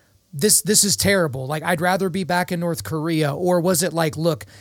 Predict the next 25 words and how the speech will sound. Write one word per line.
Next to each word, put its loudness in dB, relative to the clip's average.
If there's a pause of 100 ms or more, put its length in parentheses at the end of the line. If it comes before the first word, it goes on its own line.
(160)
I'm 2
either 0
going 0
to -2
make 0
it 0
or -2
I'm 0
going -2
to -4
die 2
trying"? -2
Just -4
take -2
me -2
through -2
that 0
mindset, 0
because -2 (460)
to -2
be, -8
to -4
be 2
honest, 2
I, 0